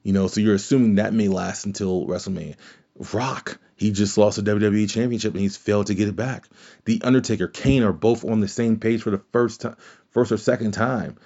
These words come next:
and it's like, wow, they look really threatening. Rikishi's a newly minted heel. What do you do with him?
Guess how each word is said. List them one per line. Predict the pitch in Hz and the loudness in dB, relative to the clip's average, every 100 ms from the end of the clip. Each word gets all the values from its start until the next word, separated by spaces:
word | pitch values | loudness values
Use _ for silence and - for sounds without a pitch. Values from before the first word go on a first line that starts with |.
| - _ | -20 _
and | - | -2
it's | 107 | 0
like, | 101 78 | 0 0
wow, | 95 90 | 0 0
they | 92 | 0
look | 95 101 | 0 0
really | 82 78 85 95 90 | -4 -6 -2 0 0
threatening. | - 98 98 69 73 76 _ _ _ - | -2 -2 -2 -4 -8 -14 _ _ _ -2
Rikishi's | 101 - 151 143 104 | 0 4 2 2 -2
a | 110 104 | 0 2
newly | 104 107 127 127 123 | 4 4 4 6 6
minted | 110 113 113 113 | 4 2 0 -2
heel. | 101 151 98 71 | 0 0 0 -2
What | 90 110 | -4 -4
do | 95 | 0
you | 110 | 0
do | 104 113 | 0 0
with | 117 113 | 0 0
him? | 143 180 202 | -2 -4 -6